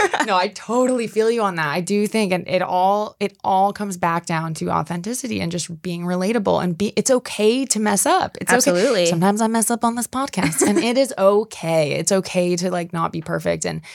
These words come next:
Speaker 1: I think that's actually what I, most of the messages I get about this podcast are actually about how I'm not this, like, crazy, successful millionaire C E O. It's actually about how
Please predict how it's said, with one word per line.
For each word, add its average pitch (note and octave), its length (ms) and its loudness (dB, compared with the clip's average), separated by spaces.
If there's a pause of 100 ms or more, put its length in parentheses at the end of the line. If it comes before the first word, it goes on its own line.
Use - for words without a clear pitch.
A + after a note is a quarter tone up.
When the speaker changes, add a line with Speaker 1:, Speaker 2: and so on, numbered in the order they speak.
(180)
Speaker 1:
I G3 80 0
think F#3+ 140 2
that's F3+ 160 4
actually E3+ 240 0
what E3+ 160 -6 (100)
I, G3+ 160 0 (120)
most A#3+ 380 2
of C#4 60 -4
the A#3+ 60 -4
messages F3+ 400 0
I E3 80 4
get D#3+ 140 0
about D3+ 200 2
this D#3+ 120 -4
podcast F3+ 440 2
are - 100 0
actually D#3 520 -4
about D#3+ 320 -2
how D#3 180 0
I'm D3+ 220 -4
not C#3+ 300 -4
this, D#3+ 180 0
like, C#3+ 200 -2
crazy, D#3 540 -4
successful D3 640 -2
millionaire D#3+ 600 -6
C D3+ 340 -2
E D3 40 0
O. C3 160 0
It's - 140 0
actually D#3 320 -2
about D#3 240 -2
how D3+ 260 -4